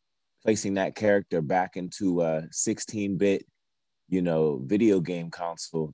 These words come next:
that character would be constricted significantly. Um, the, uh, increased dimensionality of, uh,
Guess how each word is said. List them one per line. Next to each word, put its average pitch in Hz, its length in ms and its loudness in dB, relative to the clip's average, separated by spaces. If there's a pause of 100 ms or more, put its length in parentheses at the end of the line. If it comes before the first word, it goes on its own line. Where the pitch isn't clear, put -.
that 78 320 2
character 107 500 0
would 80 320 0
be 90 160 2
constricted 85 800 -2
significantly. 87 880 -2 (520)
Um, 76 480 -2
the, 82 340 4
uh, 78 360 2 (180)
increased 101 520 0
dimensionality 98 920 2
of, 80 380 -8 (120)
uh, 78 180 -10